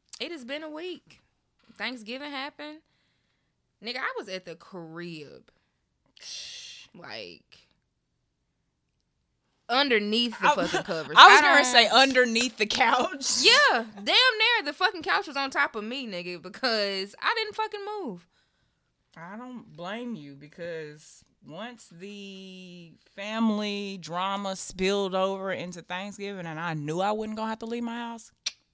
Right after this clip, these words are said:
Speaker 2: it was done.
Speaker 1: <laughs>
Speaker 2: Done.
Speaker 1: Man, I said my stupid, like, I, when it start getting dark early, I really, like, I just don't be leaving the fucking crib. So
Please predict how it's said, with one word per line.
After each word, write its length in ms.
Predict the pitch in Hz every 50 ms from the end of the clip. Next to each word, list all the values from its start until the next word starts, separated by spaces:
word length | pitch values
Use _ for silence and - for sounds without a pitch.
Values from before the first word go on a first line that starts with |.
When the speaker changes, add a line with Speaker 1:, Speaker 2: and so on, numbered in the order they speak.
| _
Speaker 2:
it 60 | 180 165
was 160 | 139 131 135
done. 400 | 139 - 123 123 117 110 123 131 -
Speaker 1:
<laughs> 60 | 320 - - 523 466 427 - _ - 440 - _ _ _ _ _ _ - - _ _ _ _ 415 _ _ _ _ _ _ _ _ _ 151 139
Speaker 2:
Done. 600 | 151 185 170 156 151 147 147 143 135 131 135 143 - _ _ _ _ _ _ _ _ _ _ _ _ _ _ _ _ _ _ _ _ - - _ _
Speaker 1:
Man, 160 | 262 240 247
I 80 | 262 320
said 180 | - - 262 240
my 100 | 240 240
stupid, 320 | 262 - - 240 202 208 -
like, 180 | - 254 262 247 - - _ _ _ _ _ _ _ _ _ _
I, 40 | - 587 679 679 - _ _ _ - - _ _ _ _ _ _ _ _ _ _
when 340 | 226 220 202 202 220 392 508 554
it 80 | 494 -
start 240 | - 370 269 247 247
getting 160 | 220 190 185
dark 260 | 180 185 196 196 - -
early, 360 | 165 170 165 165 165 156 - -
I 60 | 208
really, 340 | 220 226 247 254 240 220 190
like, 180 | 165 180 185 -
I 60 | 180
just 240 | 190 185 185 175 170
don't 180 | 180 175 170 165
be 140 | 170 165
leaving 300 | 160 165 165 151 170 160
the 40 | 160
fucking 300 | - - - - - -
crib. 340 | 175 190 - 95 95 82 - - _ _ _ _ _ _ _
So 160 | - -